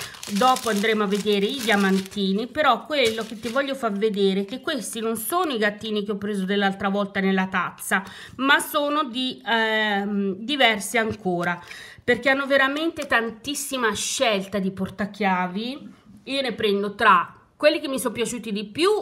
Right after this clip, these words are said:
li riprendo anche volentieri e mi ci diverto di nuovo. Alcuni, tipo questi che non avevo mai preso, li prendo anche nuovi.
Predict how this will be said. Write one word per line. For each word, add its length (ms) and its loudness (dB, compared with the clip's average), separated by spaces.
li 200 0
riprendo 760 0
anche 280 2
volentieri 1120 0
e 400 -2
mi 160 -4
ci 120 -8
diverto 440 0
di 140 0
nuovo. 540 -4
Alcuni, 560 4
tipo 260 -4
questi 300 4
che 100 -2
non 140 2
avevo 320 0
mai 200 0
preso, 400 2
li 140 -4
prendo 300 0
anche 260 -2
nuovi. 720 0